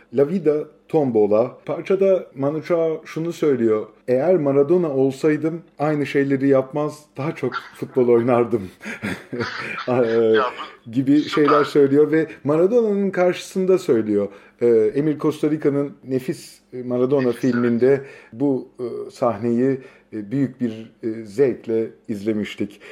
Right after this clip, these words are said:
Speaker 1: Barış, çok çok teşekkür ederim. Müthiş, e, bir katkın oldu. Hepimiz için çok önemli bir efsaneyi bugün seninle birlikte, e, anmış olduk. İyisiyle, kötüsüyle, tam hayatın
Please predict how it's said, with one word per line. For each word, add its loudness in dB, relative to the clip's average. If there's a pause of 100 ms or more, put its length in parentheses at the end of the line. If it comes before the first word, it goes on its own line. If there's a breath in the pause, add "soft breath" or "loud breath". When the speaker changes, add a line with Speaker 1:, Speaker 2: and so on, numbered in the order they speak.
(340 loud breath)
Speaker 1:
Barış, -4
çok 2
çok -2
teşekkür -2
ederim. 0
Müthiş, -8
e, -16
bir -6
katkın 0
oldu. 2 (240 loud breath)
Hepimiz -4
için -8 (320 loud breath)
çok -4
önemli 0
bir -4
efsaneyi 0 (140)
bugün -2
seninle -2
birlikte, 0 (340 loud breath)
e, -2
anmış -2
olduk. -2 (200 soft breath)
İyisiyle, -2
kötüsüyle, -2
tam -6
hayatın -8